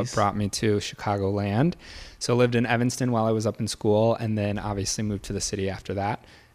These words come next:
Speaker 2: And the rest is history.
Speaker 1: Yeah. <laughs> Um, how'd you get into real estate, uh, real estate to begin with?
Speaker 2: Good question. So I always describe this as a happy accident.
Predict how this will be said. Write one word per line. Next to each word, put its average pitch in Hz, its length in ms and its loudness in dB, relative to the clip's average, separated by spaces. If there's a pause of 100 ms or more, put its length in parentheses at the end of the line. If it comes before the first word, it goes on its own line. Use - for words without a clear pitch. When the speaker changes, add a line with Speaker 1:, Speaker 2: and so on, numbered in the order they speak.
Speaker 2:
And 98 280 -2
the 98 60 -2
rest 101 240 -2
is 101 140 -6
history. 127 440 -4
Speaker 1:
Yeah. 135 420 4 (180)
<laughs> - 180 -18
Um, 110 400 2
how'd 123 220 0
you 185 80 4
get 190 80 6
into 170 160 6
real 131 180 6
estate, 110 320 0
uh, 113 160 4
real 151 120 8
estate 104 180 2
to 101 60 -4
begin 113 200 4
with? 113 180 -2 (600)
Speaker 2:
Good 143 200 8
question. 120 460 6
So 107 160 4
I 110 240 2
always 135 320 4
describe 104 440 0
this 117 200 0
as 110 100 -2
a 107 60 2
happy 101 400 -2
accident. 127 560 0